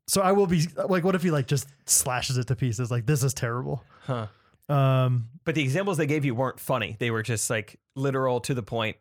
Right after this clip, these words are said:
Speaker 1: one of 'em was,
Speaker 2: jokes.
Speaker 1: "What's a f-," what do you call a f-, I mean, they were kind of funny, but they basically said stupid jokes that don't really make sense. Like, that was, like, literally the words I think they said.
Speaker 2: Oh.
Speaker 1: Um,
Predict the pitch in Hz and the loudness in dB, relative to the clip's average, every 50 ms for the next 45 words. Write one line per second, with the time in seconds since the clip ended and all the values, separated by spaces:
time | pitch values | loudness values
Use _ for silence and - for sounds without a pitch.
0 | _ _ _ 151 170 185 208 185 208 202 185 175 170 147 143 160 175 170 - 185 | _ _ _ 0 2 2 2 2 2 2 4 4 4 4 2 2 2 2 2 0
1 | 170 - - _ 185 165 160 151 - 175 160 151 - - - _ _ _ - - | -2 -2 -4 _ 0 0 0 0 0 0 0 0 -2 -6 -16 _ _ _ -4 -2
2 | 208 196 185 175 165 156 147 139 - 123 123 190 202 - - 135 135 143 127 139 | 0 2 2 2 2 2 0 0 -2 -2 -2 -2 -2 -2 -2 -2 -2 0 -2 -4
3 | 135 - _ _ _ _ _ _ _ _ _ - _ _ _ _ 165 156 165 208 | -6 -6 _ _ _ _ _ _ _ _ _ -20 _ _ _ _ 0 2 2 2
4 | - - 196 156 - 180 175 151 131 - - - - - - 180 180 139 180 160 | 2 0 0 0 0 0 0 0 -2 -6 -8 -4 -4 -2 0 0 0 2 0 0
5 | 131 160 160 147 - - 139 - - 147 147 151 147 143 139 131 131 123 - - | 2 2 0 0 0 -4 -4 -2 -2 -2 0 0 2 2 2 2 0 -2 -4 -6
6 | - 120 110 - 139 139 - 160 165 156 135 139 123 117 135 135 139 131 127 123 | -6 -6 -6 -6 -8 -4 0 0 0 2 0 0 -2 0 0 2 2 2 0 -2
7 | 110 117 120 120 113 120 113 - 131 120 110 113 - - 113 107 - _ _ _ | -2 -4 -6 -4 -6 -6 -6 -6 -8 -8 -8 -10 -10 -10 -10 -12 -12 _ _ _
8 | _ _ _ - 101 117 135 - - 135 131 127 123 117 117 113 104 | _ _ _ -14 -12 -12 -12 -4 0 0 2 2 2 2 0 0 -2